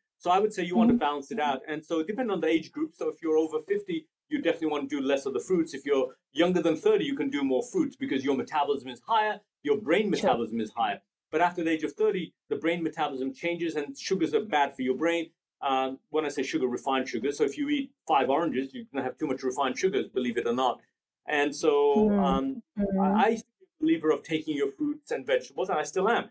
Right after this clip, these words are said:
Speaker 1: but more vegetables as I'm older and a little bit less fruits. I'll give a little bit more fruits to my kids, organic, uh, particularly berries. And then really you still have to supplement because the question really is, why should we have to supplement? You don't have to.
Speaker 2: Yeah.
Speaker 1: You don't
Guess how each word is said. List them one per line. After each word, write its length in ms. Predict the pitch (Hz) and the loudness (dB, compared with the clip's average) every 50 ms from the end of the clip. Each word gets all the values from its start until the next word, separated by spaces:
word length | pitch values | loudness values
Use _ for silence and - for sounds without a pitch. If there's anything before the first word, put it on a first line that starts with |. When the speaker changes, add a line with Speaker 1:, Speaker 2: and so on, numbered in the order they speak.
| _ _ - | _ _ -2
Speaker 1:
but 100 | - 156 151 151 165 | -2 0 0 2 2
more 140 | 175 - - | 2 2 4
vegetables 640 | 156 156 156 - - - 151 143 151 151 147 135 143 | 2 2 0 0 -4 -6 -2 0 2 2 2 0 -2
as 100 | 143 135 | -4 -4
I'm 160 | 135 135 127 | -4 -4 -4
older 380 | 135 156 - 233 - 190 175 165 - - _ _ _ _ - | -2 0 0 2 2 2 2 2 0 -2 _ _ _ _ -4
and 260 | 135 135 135 135 135 - 143 | -2 -2 -2 -2 -4 -6 -4
a 60 | 135 135 | -2 0
little 160 | 147 156 147 - | 0 0 0 -2
bit 100 | 147 147 143 | -2 -2 -2
less 120 | - - - _ - | -2 -2 -4 _ -2
fruits. 340 | 190 185 - - - - - - | -2 -2 -2 -4 -10 -18 -8 -2
I'll 160 | 143 143 135 | 0 0 0
give 180 | 139 143 135 135 | 0 0 0 0
a 80 | 143 135 | 0 0
little 120 | 139 139 135 147 | 0 0 -2 -2
bit 80 | 139 - 135 | -4 -2 -2
more 100 | 131 123 - - | -2 -2 -2 -2
fruits 280 | 214 208 202 - - - | -2 -2 -2 -4 -10 -10
to 60 | 151 | -4
my 140 | 143 139 139 - | -2 -2 0 2
kids, 140 | 202 - - | 0 0 2
organic, 460 | 123 123 127 151 165 170 151 - - _ 143 135 131 | 0 -2 -2 -2 -2 -2 -2 -4 -6 _ -2 0 0
uh, 240 | 123 123 123 123 131 - - | 0 0 -4 -8 -12 -14 -14
particularly 320 | 147 - 135 - - - 135 190 | -20 -20 -14 -8 -6 -2 0 2
berries. 240 | 185 165 151 139 - _ _ _ _ _ _ _ _ _ - | 2 2 2 0 -2 _ _ _ _ _ _ _ _ _ -4
And 140 | 180 156 160 175 | -2 0 2 4
then 120 | 170 165 165 160 _ | 2 2 2 -2 _
really 300 | 156 175 202 190 170 170 | -4 0 0 0 0 -2
you 160 | 165 165 170 175 - _ _ _ _ - | -2 -4 -4 -4 -6 _ _ _ _ -8
still 140 | - - 214 | 0 2 2
have 120 | 190 180 - | 2 2 -2
to 40 | - | -4
supplement 360 | - 208 196 - 170 170 170 185 196 | -2 -2 -2 -2 0 -2 0 2 2
because 140 | 190 190 - | 2 2 -2
the 80 | 196 - - | -2 -2 0
question 280 | 269 269 - - 220 202 | 0 0 2 2 2 4
really 240 | 196 214 190 190 208 202 - | 4 4 4 6 6 4 4
is, 140 | - - _ _ _ _ _ _ _ _ _ _ 127 131 | 2 -4 _ _ _ _ _ _ _ _ _ _ _ -8
why 220 | 143 165 208 233 226 | -2 0 0 0 0
should 200 | - - 208 185 | -2 -4 -2 -2
we 60 | 165 175 | -2 -2
have 80 | 170 - | -4 -6
to 40 | _ - | _ -6
supplement? 280 | 196 196 - 139 113 - - | -6 -6 -4 -8 -12 -10 -4
You 100 | 175 214 | -2 -2
don't 120 | 233 196 185 220 | -2 -2 -4 -8
have 80 | 220 _ _ | -10 _ _
to. 60 | _ _ _ _ _ _ _ _ _ _ _ _ _ _ - 214 208 208 | _ _ _ _ _ _ _ _ _ _ _ _ _ _ 0 4 6 6
Speaker 2:
Yeah. 280 | 202 185 175 175 175 175 - _ | 6 6 4 4 2 -2 -4 _
Speaker 1:
You 80 | - - | -20 -20
don't 120 | - - | -20 -18